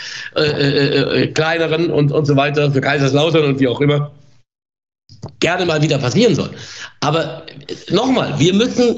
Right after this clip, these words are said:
in Deutschland alle einfangen, alle großen Städte, alle großen Vereine, alle Traditionen.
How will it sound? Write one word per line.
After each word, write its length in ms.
in 120
Deutschland 520
alle 500
einfangen, 680
alle 280
großen 440
Städte, 560
alle 200
großen 360
Vereine, 560
alle 200
Traditionen. 760